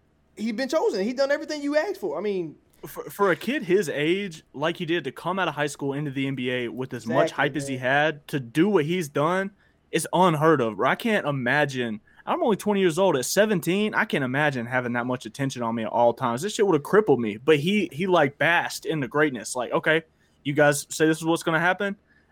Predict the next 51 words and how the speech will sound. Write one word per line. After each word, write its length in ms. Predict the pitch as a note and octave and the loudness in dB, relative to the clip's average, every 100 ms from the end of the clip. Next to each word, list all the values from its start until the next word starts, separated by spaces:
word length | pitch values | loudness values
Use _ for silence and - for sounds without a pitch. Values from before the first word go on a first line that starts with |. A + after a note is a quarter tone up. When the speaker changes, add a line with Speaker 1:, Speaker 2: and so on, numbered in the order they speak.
| _ | _
Speaker 2:
I'm 120 | D3 | 0
gonna 100 | D#3 | 2
do 80 | C#3+ | 4
you 120 | D3+ | 4
one 200 | C#3+ C#3+ | 4 4
better." 300 | C3+ B2+ F#2+ - _ _ _ _ _ _ _ | 4 2 0 -10 _ _ _ _ _ _ _
And 100 | D3 | 0
that's 120 | E3 G#3 | 2 4
Speaker 1:
Yeah. 60 | |
Speaker 2:
always 180 | G3+ F3 | 4 4
been 140 | D#3+ | 2
his 160 | E3 C#3 | -2 -2
mindset, 320 | C#3+ E3+ E3+ | 0 -2 -2
and 100 | B2 | -6
he's 120 | D3 C#3 | -6 -6
always 460 | B2+ C#3 D3 D3 C3+ | -2 2 4 4 2
done 240 | B2+ C3 | -2 -4
it. 80 | G2+ - _ _ _ | -4 -12 _ _ _
He's 140 | C#3 - | -10 -4
always 320 | C3 D3 D#3 C#3+ | 2 4 2 -2
proved 220 | D3+ C#3 | -4 -4
himself 280 | B2+ C3 - | -4 -6 -8
to 80 | |
people, 260 | B2 C3 A#2+ | -10 -8 -6
and 100 | A#2+ | -2
that's, 260 | C3+ D#3+ - - A#2 | -2 -2 -8 -12 -6
I'm 160 | E3 F#3 | -4 -2
right 140 | D#3+ | 0
there 100 | D3+ | 0
with 220 | C3+ C#3+ | 0 -2
you, 60 | B2+ | -8
Rashad. 280 | A2+ C3 A#2 | -6 -4 -4
To 60 | A#2+ | -4
see 180 | E3+ | -2
him 160 | F#3 E3 | -2 0
get 140 | C#3+ | 0
another 300 | C#3 C3 C3 | 0 0 -2
chip, 420 | A2+ - C3 C#3+ - _ _ _ _ - | -4 -2 0 -2 -6 _ _ _ _ -2
uh, 100 | A#2 | 0
not 240 | C#3+ E3+ | 2 2
only 160 | F#3 E3+ | 4 2
does 160 | D3+ C#3 | 2 0
it 80 | |
shut 240 | - D#3 D#3 | 0 0 0
people 300 | D#3+ C3+ A#2 | -2 -2 2
up, 260 | C#3+ A3 _ _ | 2 0 _ _
but 340 | C#3 C#3 C3+ | -2 0 2
I, 120 | B2+ - | 0 -2
I 140 | B2+ | -2
think 320 | E3+ D#3+ D3+ D3 | -2 -2 -2 0
it, 320 | C#3+ C#3+ | -2 -4